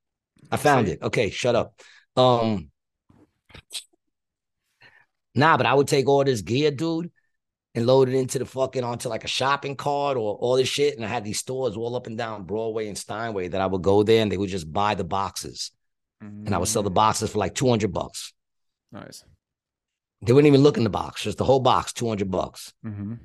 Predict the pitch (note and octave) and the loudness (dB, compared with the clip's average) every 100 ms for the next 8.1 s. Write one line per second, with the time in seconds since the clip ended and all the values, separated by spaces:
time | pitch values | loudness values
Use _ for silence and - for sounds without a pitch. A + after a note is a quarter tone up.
0 | - A#2+ G2 F#2 G2 C#3 A#2+ A2 G2 G2+ | -4 0 2 4 6 6 6 4 2 -2
1 | F2+ A2 A2 A2 F#2+ - A2+ G#2+ G2 F#2+ | 2 4 4 0 -2 -6 -4 -4 -4 -2
2 | B2+ G#2+ F2 F#2+ A2+ A2 A2+ A2+ A#2 G#2+ | -2 -2 -4 0 0 0 0 0 0 -2
3 | B2 A2+ G#2+ G#2+ A2 A#2 G2 F#2+ D3+ _ | -4 -2 -2 -2 0 -2 -2 -6 -12 _
4 | _ _ _ _ _ _ _ _ _ _ | _ _ _ _ _ _ _ _ _ _
5 | - A#2+ C#3 A#2 - C3+ C3 A#2 G2 F#2 | -4 2 4 4 4 4 4 4 0 -2
6 | - G2 E2+ - - G#2+ G2 G#2 F2 E2 | -4 -4 -4 -6 0 0 2 -2 -4 -6
7 | - - - - G#2 A#2 A2+ F#2+ A2 A#2 | -8 -12 -18 -4 2 2 2 -2 -4 -8